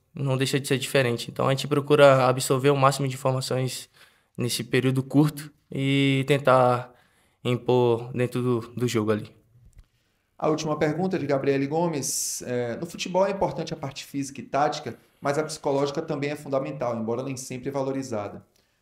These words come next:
Speaker 2: Como jogador e companheiro de elenco, como é que você pode servir de rede de apoio pra ajudar outros atletas que passam por essa dificuldade nesse quesito específico?
Speaker 1: Ah, muitas das vezes a gente, é, a rede de apoio torna-se a gente mesmo, né? Então,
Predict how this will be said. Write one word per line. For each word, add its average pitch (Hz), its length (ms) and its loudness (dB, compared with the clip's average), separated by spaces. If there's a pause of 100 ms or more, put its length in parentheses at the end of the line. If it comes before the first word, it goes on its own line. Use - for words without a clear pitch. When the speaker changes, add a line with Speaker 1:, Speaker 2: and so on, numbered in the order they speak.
(160)
Speaker 2:
Como 220 180 -4
jogador 208 340 4
e 175 40 0
companheiro 175 400 0
de 147 100 -2
elenco, 131 340 -2
como 165 180 -12
é 180 40 -4
que - 80 -10
você 196 180 -6
pode - 240 -2
servir 143 400 -2
de 135 100 -6
rede 131 260 -6
de 131 80 -2
apoio 143 340 -4
pra 190 120 -2
ajudar 175 340 0
outros 170 300 -2
atletas 135 460 -4
que 151 120 -8
passam 139 360 -4
por 139 100 -6
essa 135 200 -6
dificuldade 117 640 -6 (420)
nesse 123 200 -10
quesito 117 280 -10
específico? 110 560 -12 (220)
Speaker 1:
Ah, 107 300 -18 (420)
muitas 139 300 -4
das 143 140 2
vezes 139 180 2
a 147 60 4
gente, 143 400 0 (760)
é, - 80 -6
a 107 360 -4
rede 127 200 0
de 135 80 4
apoio 127 500 2 (520)
torna-se 127 380 2
a 120 60 0
gente 120 300 -4
mesmo, 127 240 -4
né? 120 180 -8 (220)
Então, 127 560 -4